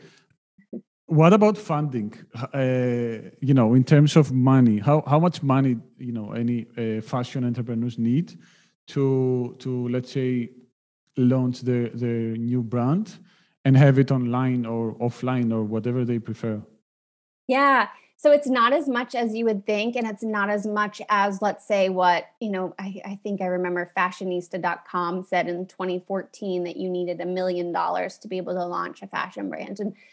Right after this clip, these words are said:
Speaker 2: and that's certainly not the case anymore. And it's not what I've seen, you know, every single year that I help brands launch. Um,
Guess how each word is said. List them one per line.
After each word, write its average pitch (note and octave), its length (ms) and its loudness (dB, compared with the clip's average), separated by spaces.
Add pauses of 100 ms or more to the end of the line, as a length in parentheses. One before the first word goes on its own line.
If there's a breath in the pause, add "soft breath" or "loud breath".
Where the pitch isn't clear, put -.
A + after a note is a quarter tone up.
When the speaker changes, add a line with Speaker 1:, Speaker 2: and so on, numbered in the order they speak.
(180 soft breath)
Speaker 2:
and G#3 180 -4
that's F#3+ 240 -4
certainly F#3+ 380 -4
not F3+ 300 -4
the G3 100 -8
case F3 440 -6
anymore. F#3 520 -2
And F#3 140 -2
it's - 180 -12
not E3+ 180 -6
what F#3 140 -2
I've E3+ 220 -4
seen, F3 440 -6
you E3+ 100 -4
know, F3 340 -10
every F3+ 260 -4
single F3+ 240 -4
year C#4 300 4
that A3+ 100 4
I G3 120 2
help F3+ 260 -4
brands F#3 320 -2
launch. F#3+ 360 0 (380 loud breath)
Um, A3 520 2